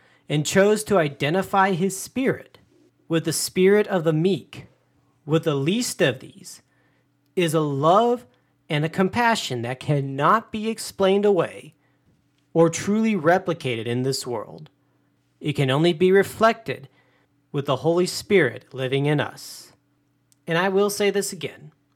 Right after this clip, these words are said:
Down the line, I might sound like I contradict myself, but at the core of it all, the Lord reaches out for us all as individuals, with individual invitations to his kingdom, to be showered in his grace,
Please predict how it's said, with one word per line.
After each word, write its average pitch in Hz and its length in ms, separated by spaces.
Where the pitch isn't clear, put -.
Down 147 240
the 175 80
line, 180 240
I 180 60
might 175 260
sound 175 160
like 170 160
I 165 60
contradict 160 600
myself, - 640
but 156 400
at 165 180
the 139 80
core 208 440
of 247 100
it 247 100
all, 156 420
the 147 100
Lord 214 320
reaches 208 420
out 180 260
for 175 180
us 170 140
all 180 320
as 170 140
individuals, 160 840
with 151 240
individual 190 580
invitations 190 800
to 156 140
his 160 260
kingdom, 170 600
to 147 120
be 156 140
showered 175 540
in 170 100
his 180 180
grace, - 600